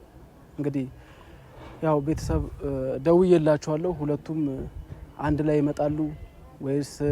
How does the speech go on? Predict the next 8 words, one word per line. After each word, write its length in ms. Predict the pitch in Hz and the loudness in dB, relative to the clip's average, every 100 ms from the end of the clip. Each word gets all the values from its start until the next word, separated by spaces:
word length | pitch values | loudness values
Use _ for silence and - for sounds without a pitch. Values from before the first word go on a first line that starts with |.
| 143 143 139 - - - - - | 0 0 -2 -4 -6 -10 -10 -2
ናኒ 240 | 147 151 147 | 0 2 0
ብቻዋ 280 | 147 - 143 | -2 -2 -2
ትመጣለች? 560 | 143 143 139 139 143 - - - - - - - | -2 -4 -2 -4 -6 -6 -6 -6 -6 -8 -8 0
ሀብ 160 | 151 147 143 131 131 | 0 2 0 -2 -2
ይመጣል 420 | 139 139 139 151 156 - - - - - - - - - - - - - - - 147 | -2 0 -2 -4 -8 -18 -20 -20 -20 -20 -20 -20 -20 -20 -20 -20 -20 -20 -20 -16 -4
ብዬ 180 | 180 175 | 2 2
እጠብቃለሁ። 520 | 160 143 151 170 190 | 2 0 0 0 -2
እስቲ 140 | - | -2